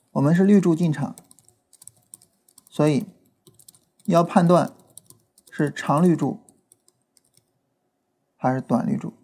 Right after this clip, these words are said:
这个长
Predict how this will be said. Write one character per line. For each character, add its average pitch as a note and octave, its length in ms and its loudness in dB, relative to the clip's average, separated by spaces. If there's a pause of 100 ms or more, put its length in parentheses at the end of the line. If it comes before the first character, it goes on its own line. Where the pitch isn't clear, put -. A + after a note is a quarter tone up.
(3500)
这 A3 80 4
个 G#3 180 6 (160)
长 F3 460 0